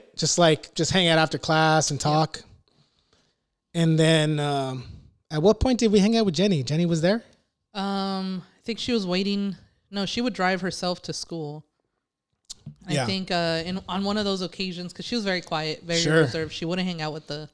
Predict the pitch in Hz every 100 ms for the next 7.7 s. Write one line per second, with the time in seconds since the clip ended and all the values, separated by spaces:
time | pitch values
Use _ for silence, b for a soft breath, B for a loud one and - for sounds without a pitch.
0 | - 160 180 175 156 160 135 123 - _
1 | _ 170 180 - - 147 143 127 185 180
2 | 170 175 170 165 165 175 165 165 170 _
3 | _ _ _ _ 160 151 147 147 170 185
4 | 208 175 180 202 175 160 151 156 160 -
5 | 156 - 160 156 160 240 170 185 185 180
6 | 180 165 - 147 139 _ _ _ 170 156
7 | 165 151 - 160 156 147